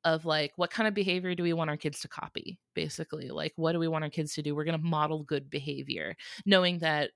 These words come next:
it's not just about having something cool to look at on T V. It's about actually, like, "Oh, we know that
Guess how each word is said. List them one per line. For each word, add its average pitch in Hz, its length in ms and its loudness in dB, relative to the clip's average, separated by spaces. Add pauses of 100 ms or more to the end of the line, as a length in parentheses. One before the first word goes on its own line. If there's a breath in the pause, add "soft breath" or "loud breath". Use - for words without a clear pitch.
(120)
it's - 180 -2
not 175 200 4
just 175 240 0
about 147 400 4 (360 soft breath)
having 175 300 4
something 170 320 0
cool 156 220 4
to 151 80 4
look 147 240 4
at 135 160 6
on 135 140 0
T 151 160 -2
V. 127 220 -6
It's - 140 -6
about 147 220 -2
actually, 156 400 -2
like, 147 300 -2
"Oh, 185 100 4
we 196 180 2
know 190 200 4
that 165 140 -2